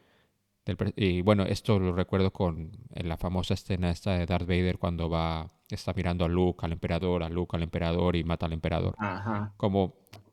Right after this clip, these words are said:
Speaker 1: algo que no tiene, no, no, no tienes ninguna manera de percibir realmente lo que está pensando porque es una máscara, no tiene ningún tipo de, de, no tienes una forma de ver si es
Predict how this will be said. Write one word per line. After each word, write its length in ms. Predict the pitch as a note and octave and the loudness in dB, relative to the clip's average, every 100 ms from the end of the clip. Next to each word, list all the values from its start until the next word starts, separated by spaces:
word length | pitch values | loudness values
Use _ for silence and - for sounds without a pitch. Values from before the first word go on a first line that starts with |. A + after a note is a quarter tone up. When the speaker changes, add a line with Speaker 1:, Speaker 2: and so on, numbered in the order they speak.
| _ | _
Speaker 1:
algo 340 | G2 A2+ G#2+ A2 | 6 8 8 6
que 100 | G2+ | 6
no 180 | G#2 A2 | 6 4
tiene, 500 | A#2 G#2+ G#2 G2+ - | 4 4 4 0 -4
no, 600 | - G#2+ G2+ F#2+ F#2+ F#2 | -8 0 2 4 2 2
no, 220 | F#2 F#2 - | 0 -2 -2
no 180 | G#2+ G2+ | -2 -2
tienes 540 | - G#2+ G2+ F#2+ F#2 | 0 2 2 0 -2
ninguna 320 | G2 F#2+ G#2+ G#2 | -2 2 4 4
manera 380 | G2+ G2+ G#2 | 2 2 2
de 120 | F#2+ F2+ | 0 -2
percibir 480 | F#2+ - G2+ G#2 | -4 -2 0 0
realmente 680 | G2 F#2+ F#2+ G2+ G2+ - E2 _ - - | 2 2 2 2 0 -2 -6 _ -20 -6
lo 160 | G2 F#2 | -4 -2
que 80 | F#2+ | -4
está 260 | - - | -4 -2
pensando 640 | G#2 F#2 G#2 G#2 G2 F2 - _ _ | -2 -2 0 0 0 -2 -6 _ _
porque 240 | - F2 F2 | -6 -4 -4
es 120 | - | -2
una 160 | F#2 F2 | -2 2
máscara, 680 | F#2+ - G2+ E2+ E2 G2 - _ | 2 0 -2 -2 -4 -8 -16 _
no 180 | G2 F#2 | -4 -2
tiene 220 | G2 F#2 | 0 0
ningún 220 | F2+ F#2 | 0 0
tipo 260 | F#2 G#2 G2+ | -2 -2 0
de, 300 | F2 E2 D#2+ _ _ _ _ _ _ _ _ - - | 0 -2 -8 _ _ _ _ _ _ _ _ -18 -2
de, 640 | F2 E2 E2+ E2 D#2+ F#2 - _ _ _ _ _ _ _ _ _ _ _ - _ | 0 2 0 -4 -8 -10 -16 _ _ _ _ _ _ _ _ _ _ _ -20 _
no 380 | - - E2 G2 | -14 -10 -2 0
tienes 280 | G2+ G#2 F#2 | 2 2 2
una 140 | A2 G2 | 0 2
forma 260 | G#2+ G2 | 2 2
de 80 | F2+ | 4
ver 120 | F#2+ | 2
si 100 | F#2+ | 2
es 140 | F#2 | -4